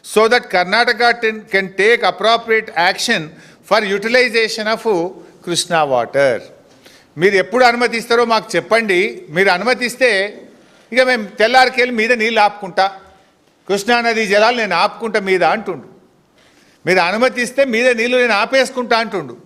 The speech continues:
ఎవడు నష్టపోతాడు? తెలంగాణ పరిస్థితి రెండింటికి చెడ్డ రేవుడవుతుంది. కింద గోదావరి నీళ్ళు పోతే మీద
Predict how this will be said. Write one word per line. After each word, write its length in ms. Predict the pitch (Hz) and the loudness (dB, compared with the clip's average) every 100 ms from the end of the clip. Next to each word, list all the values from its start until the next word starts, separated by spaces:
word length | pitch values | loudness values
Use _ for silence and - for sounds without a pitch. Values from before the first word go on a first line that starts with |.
| - | -8
ఎవడు 220 | 147 196 | -2 0
నష్టపోతాడు? 840 | 214 196 214 220 220 226 220 - - _ _ _ - | 0 -2 -2 0 0 -2 -6 -16 -20 _ _ _ 0
తెలంగాణ 420 | 160 208 233 233 | 2 2 2 0
పరిస్థితి 400 | 202 214 226 214 | -2 -4 -2 0
రెండింటికి 440 | 196 208 233 196 | 0 0 -4 -2
చెడ్డ 140 | 214 220 | -2 0
రేవుడవుతుంది. 600 | 202 208 196 180 156 113 - - _ - | 0 0 0 -2 -4 -8 -14 -20 _ -2
కింద 180 | 214 | 2
గోదావరి 520 | 226 185 226 233 240 226 | 2 2 2 4 2 2
నీళ్ళు 200 | 226 226 | 0 0
పోతే 260 | 220 247 | 2 0
మీద 200 | 233 214 | 0 2